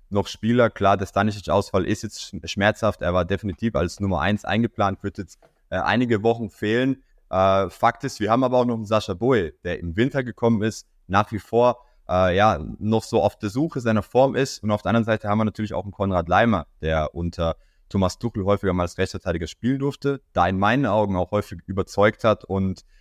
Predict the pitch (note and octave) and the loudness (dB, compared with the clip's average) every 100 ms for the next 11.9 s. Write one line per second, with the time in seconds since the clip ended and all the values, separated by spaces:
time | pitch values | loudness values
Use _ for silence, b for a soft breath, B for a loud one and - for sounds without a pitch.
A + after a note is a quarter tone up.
0 | _ - E2+ F#2+ G2+ - B2 A2+ A2 G#2 | _ -2 2 2 2 0 0 0 0 -2
1 | - A#2 A#2 F#2+ D#2 F#2+ - C#3+ - A2 | -2 4 4 4 0 -2 -2 -2 -2 -2
2 | F2 - F#2+ G2 F#2+ F2+ F#2 - F#2 F2 | -2 -2 -2 -4 -2 -2 -2 -6 -10 -12
3 | - G2 F#2+ _ _ F2+ F2 - F#2 G2+ | -4 -2 -2 _ _ -2 -2 0 0 2
4 | A2+ F#2+ F2+ G2 G#2+ G2 F2 - F2 E2+ | 0 0 0 0 0 -2 -4 -4 -2 0
5 | G2 G2+ F#2 - B2+ A2+ D#2+ - _ _ | -2 -2 -2 0 0 2 0 -8 _ _
6 | _ F#2+ G2+ - F2+ A#2+ D3+ - - - | _ 2 2 0 -4 0 0 -2 -8 -2
7 | C#3 - A#2 F#2+ G#2 G#2+ - G#2+ F2 F#2+ | -2 0 0 2 2 2 0 -2 2 4
8 | G#2+ - A2 G2+ G#2+ G2+ A2+ A2+ G#2+ G2+ | 4 2 -2 -2 -4 -2 -4 -2 -2 -2
9 | F2+ F#2 F#2 F#2+ b b _ G2+ A2 G#2+ | 0 2 2 2 b b _ 0 2 2
10 | G2+ - F#2+ - - A2+ A#2 - E2+ - | 0 -2 -6 -6 -2 2 2 0 -4 -4
11 | _ _ - F2 F2 F2 F2 F2 F2 | _ _ -4 0 2 2 0 -2 -4